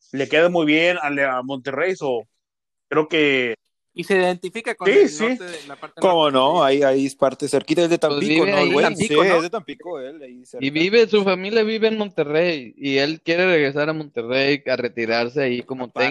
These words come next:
Speaker 4: técnico.
Speaker 3: cierto,
Speaker 4: Yo
Speaker 3: es
Speaker 4: nada más
Speaker 3: cierto.
Speaker 4: quiero que le den un, un proceso ahí, que le
Speaker 2: Yo sé,
Speaker 4: den
Speaker 2: yo sé que ya lo hemos dicho, pero yo,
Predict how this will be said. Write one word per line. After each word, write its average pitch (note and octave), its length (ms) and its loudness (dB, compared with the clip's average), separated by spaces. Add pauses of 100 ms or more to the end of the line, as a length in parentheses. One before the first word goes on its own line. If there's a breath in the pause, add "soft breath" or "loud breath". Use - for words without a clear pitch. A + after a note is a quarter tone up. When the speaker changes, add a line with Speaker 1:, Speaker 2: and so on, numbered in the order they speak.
(120)
Speaker 4:
técnico. C3+ 280 -2
Speaker 3:
cierto, A#2 360 -8
Speaker 4:
Yo C3+ 40 -8
Speaker 3:
es B2+ 60 -6
Speaker 4:
nada C3+ 80 0
más C#3 120 0
Speaker 3:
cierto. - 80 -12
Speaker 4:
quiero C3+ 220 0
que D3+ 80 -4
le C3 100 0
den B2+ 120 -4
un, C3+ 200 -8
un C#3 140 -12
proceso C#3+ 440 -4
ahí, D3 440 2
que C3+ 100 -6
le C3 100 -2
Speaker 2:
Yo C3+ 60 2
sé, C#3+ 60 -2
Speaker 4:
den C#3+ 160 -10 (220 soft breath)
Speaker 2:
yo F#3+ 140 -6
sé - 140 -8
que A3+ 80 -10
ya A3 100 -4
lo A#3 80 -10
hemos A#3+ 160 -12
dicho, A3+ 240 -12
pero F#3 220 -6
yo, G3 300 -4